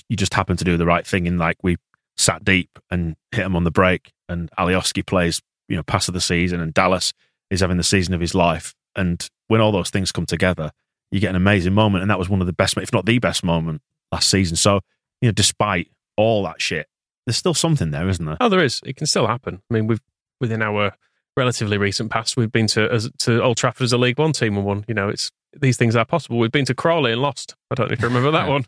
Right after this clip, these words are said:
Speaker 1: Mm.
Speaker 2: We've been to Sutton and lost. Speaking of the cup earlier. So, yeah, it's
Speaker 1: Drew at home to Brentford as well, which came as a shock against such a small club. <laughs>
Speaker 2: Yeah, that was a, that was a big, a real, uh, a real upset, wasn't it? Them getting a point, being a, was that a cup game?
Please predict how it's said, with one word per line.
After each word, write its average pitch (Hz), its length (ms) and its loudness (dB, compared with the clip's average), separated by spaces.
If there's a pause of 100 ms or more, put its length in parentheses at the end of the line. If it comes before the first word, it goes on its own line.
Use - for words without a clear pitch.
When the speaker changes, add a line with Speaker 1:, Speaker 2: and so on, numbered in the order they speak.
(120)
Speaker 1:
Mm. 101 120 -6
Speaker 2:
We've 143 160 0
been 160 180 2
to - 140 0
Sutton 156 420 0
and 131 140 0
lost. - 360 -2 (400)
Speaking 123 300 0
of 110 80 0
the - 80 -2
cup - 240 -2
earlier. 110 360 2
So, 120 200 0
yeah, 117 240 0
it's - 260 -6 (320)
Speaker 1:
Drew 123 200 2
at 104 60 -6
home 117 180 0
to 95 80 -2
Brentford 120 320 -2
as 90 100 -4
well, 123 100 4
which 98 140 -4
came 101 180 -2
as 87 60 -2
a 80 40 -4
shock - 280 -2
against 87 220 0
such - 120 -8
a 87 40 -4
small 87 240 0
club. - 240 -2 (160)
<laughs> 139 40 2 (580)
Speaker 2:
Yeah, 107 140 4
that 104 120 2
was 101 80 -6
a, 95 160 -6
that 107 120 0
was 95 100 -6
a 98 40 -12
big, 98 360 -4
a 110 100 -2
real, 101 320 -2
uh, 98 160 0 (460)
a - 40 4
real 113 140 4
upset, 107 320 0
wasn't 104 220 -2
it? - 20 -8
Them 98 140 -6
getting 85 160 -6
a - 100 -14
point, 98 220 -4 (420)
being 98 160 0
a, 98 180 -2
was 175 140 -2
that 220 100 2
a 113 60 -2
cup - 260 -4
game? 73 200 -8